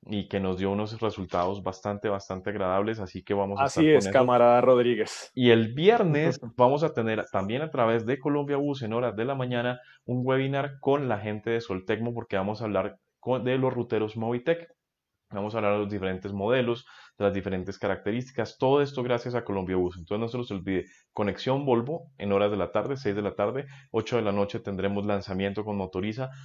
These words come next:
Speaker 1: y viernes a las diez de la mañana vamos a tener nuestro webinar con Soltecmo y Movitec. Así que,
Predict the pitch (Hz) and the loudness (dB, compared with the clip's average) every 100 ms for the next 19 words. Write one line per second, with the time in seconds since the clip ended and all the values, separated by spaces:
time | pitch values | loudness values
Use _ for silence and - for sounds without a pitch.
0 | - 127 123 123 120 120 117 98 98 104 | -4 -2 2 4 2 -2 -2 -2 -2 -2
1 | 107 95 95 98 87 98 101 104 92 90 | -4 -2 -2 -4 -2 -2 -4 -8 -6 -6
2 | 90 - _ - 110 113 113 113 117 113 | -6 -14 _ -8 -4 -2 -2 -2 -2 -4
3 | 107 110 110 107 104 101 - 104 98 95 | -2 0 0 -2 -4 -6 -4 -6 -4 -6
4 | 90 - 95 107 104 104 - _ - 107 | -6 -2 -2 -2 -6 -8 -16 _ -6 -4
5 | 110 98 92 87 - 78 - - 90 95 | -4 -4 -4 -6 -6 -8 -10 -12 -10 -10
6 | - 110 113 | -4 -4 -6